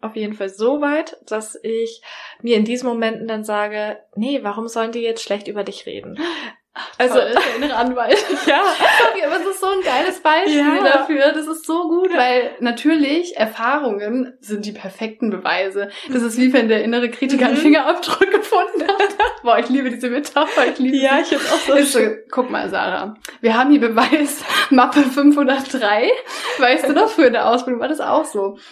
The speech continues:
Speaker 2: Und jetzt, du hast quasi dich selbst auch gestärkt. Das heißt, dein
Speaker 1: Mhm.
Speaker 2: innerer Anwalt ist stärker und sagt, „Na ja, aber der Fingerabdruck ist ja schon ganz alt.“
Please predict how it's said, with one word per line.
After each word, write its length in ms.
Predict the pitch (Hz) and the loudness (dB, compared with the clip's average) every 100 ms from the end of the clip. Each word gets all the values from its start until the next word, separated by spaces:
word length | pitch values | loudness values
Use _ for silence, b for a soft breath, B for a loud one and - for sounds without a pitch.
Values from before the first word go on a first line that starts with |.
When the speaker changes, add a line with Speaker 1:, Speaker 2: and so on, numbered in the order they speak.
| 311 | -8
Speaker 2:
Und 180 | 240 254 | -2 0
jetzt, 380 | 233 494 539 - | 2 0 -2 -8
du 100 | 233 | -8
hast 240 | 226 220 - | -6 -8 -8
quasi 240 | 190 196 | -8 -6
dich 200 | 196 196 | -8 -8
selbst 400 | 208 226 - - | -6 -6 -8 -10
auch 140 | 190 196 | -10 -10
gestärkt. 520 | 208 - 311 330 302 | -14 -6 -2 -2 -6
Das 100 | 247 | -10
heißt, 140 | 226 | -6
dein 80 | - | -4
Speaker 1:
Mhm. 60 | 196 | -2
Speaker 2:
innerer 260 | 311 285 | -2 -4
Anwalt 300 | 214 285 247 | -4 -4 -4
ist 60 | 220 | -4
stärker 260 | 214 220 233 | -4 -4 -4
und 80 | |
sagt, 180 | 202 196 | -6 -6
„Na 120 | 214 165 | -6 -4
ja, 140 | 143 | -4
aber 140 | 196 185 | -4 -6
der 100 | 196 | -6
Fingerabdruck 560 | 208 202 202 - 226 | -6 -6 -6 -6 -6
ist 120 | 220 | -2
ja 80 | 220 | -2
schon 120 | 214 | -2
ganz 140 | 202 - | -2 -4
alt.“ 180 | 104 | -6